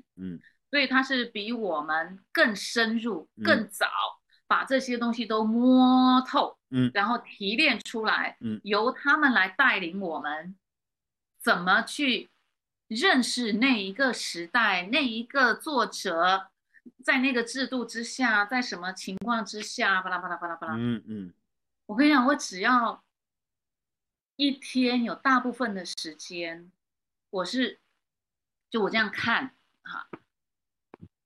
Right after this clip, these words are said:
Speaker 2: 呃，然后呢，划线、做笔记，
Speaker 1: 嗯。
Speaker 2: 然后再听不同的老师，
Speaker 1: 嗯。
Speaker 2: 呃，他在这一段时间，而且每一个老师呢，即使，即使他要诠释诗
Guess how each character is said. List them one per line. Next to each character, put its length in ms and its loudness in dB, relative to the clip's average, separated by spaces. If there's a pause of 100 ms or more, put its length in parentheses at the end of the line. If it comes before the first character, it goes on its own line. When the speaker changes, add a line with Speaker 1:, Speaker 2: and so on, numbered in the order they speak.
Speaker 2:
呃， 120 -14
然 220 0
后 160 2
呢， 480 0
划 240 2
线、 480 -2
做 120 -2
笔 180 -8
记， 360 -2 (360)
Speaker 1:
嗯。 260 -8 (580)
Speaker 2:
然 100 -6
后 80 2
再 140 2
听 260 -2
不 120 -4
同 280 -4
的 400 0
老 200 -4
师， 500 -8 (140)
Speaker 1:
嗯。 200 -16 (680)
Speaker 2:
呃， 100 -16 (220)
他 100 -6
在 160 2
这 160 -4
一 80 0
段 180 0
时 200 -10
间， 440 -10 (600)
而 100 4
且 160 0
每 260 4
一 60 -10
个 140 2
老 200 2
师 280 -4
呢， 340 -2
即 380 -6
使， 240 -10 (100)
即 240 -4
使 220 -4
他 180 0
要 100 0
诠 240 -8
释 200 -6
诗 180 -10